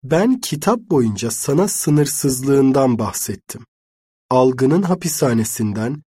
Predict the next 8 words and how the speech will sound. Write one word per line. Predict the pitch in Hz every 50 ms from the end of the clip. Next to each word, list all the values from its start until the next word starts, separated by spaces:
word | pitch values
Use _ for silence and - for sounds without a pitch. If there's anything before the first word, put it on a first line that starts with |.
| _ _
seni | - - - 143 147 170 180 175
özgürleştirip | 151 135 120 117 113 123 117 110 113 107 - - - - 123 110 127 127 - _ _ _ _ _ _ _ -
sonsuz | - - - - 156 156 160 151 - 220 220 - -
hayallerin | - - 156 147 147 143 143 139 135 139 139 151 160 160 143
gerçekliğin | 139 139 131 131 127 - - 147 135 - - 160 175 185 190
haline | - - - 151 135 131 120 127 123 117 110 104 98
dönüştürülebildiğini | 117 117 117 120 113 - - - - 123 120 120 117 110 107 113 110 104 98 110 113 110 107 104 107 123 147 - _ _ _ _ _ _ _ _ _ _ _ _ _ _
içindeki | 151 147 151 - - 160 160 156 151 147 - 185